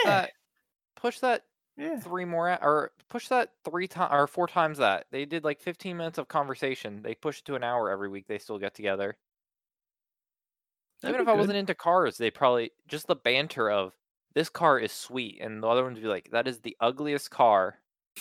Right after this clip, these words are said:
Speaker 2: that ever, <laughs> ever comes
Speaker 1: Good
Speaker 2: to face the
Speaker 1: news.
Speaker 2: <laughs>
Speaker 1: Uh,
Speaker 2: Good
Speaker 1: what was
Speaker 2: news.
Speaker 1: it? The, the, the Dacia de Sendero is coming out. Oh, what was that car?
Speaker 2: Oh,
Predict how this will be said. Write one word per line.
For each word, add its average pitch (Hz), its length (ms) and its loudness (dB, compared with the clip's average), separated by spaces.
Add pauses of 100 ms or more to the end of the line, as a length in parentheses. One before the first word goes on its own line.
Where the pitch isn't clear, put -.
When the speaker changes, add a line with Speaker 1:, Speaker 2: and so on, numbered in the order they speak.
(320)
Speaker 2:
that 120 100 -4
ever, 120 180 2
<laughs> - 380 -12
ever 147 460 4 (180)
comes 170 160 2
Speaker 1:
Good 220 240 10
Speaker 2:
to 247 120 12
face - 0 - (100)
the - 80 2
Speaker 1:
news. - 420 4 (540)
Speaker 2:
<laughs> - 180 -6 (1120)
Speaker 1:
Uh, 151 200 -12
Speaker 2:
Good 143 200 4
Speaker 1:
what 170 220 2
was 165 180 2
Speaker 2:
news. 156 100 -6
Speaker 1:
it? 139 40 -14
The, 156 200 2 (200)
the, 156 320 0
the 165 140 4
Dacia 220 420 8
de 196 140 8
Sendero 202 720 8 (800)
is - 160 -2
coming 226 320 2
out. 233 240 2 (480)
Oh, 160 360 -4
what 190 180 -10
was 247 240 2
that 220 200 6
car? 202 640 8 (1800)
Speaker 2:
Oh, 131 440 4